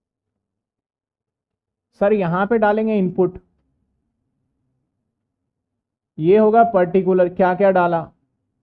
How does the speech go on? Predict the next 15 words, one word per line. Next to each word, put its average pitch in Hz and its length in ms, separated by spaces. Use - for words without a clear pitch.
ये 175 180
होगा 214 280
आउटपुट, 180 680
कितना 202 280
माल 190 240
बनाया, 170 540
ये 170 200
होगा 220 260
मटेरियल, 180 720
ये 196 180
होगा 214 220
लेबर 180 560
और 156 120
ये 180 180
होगा। 190 280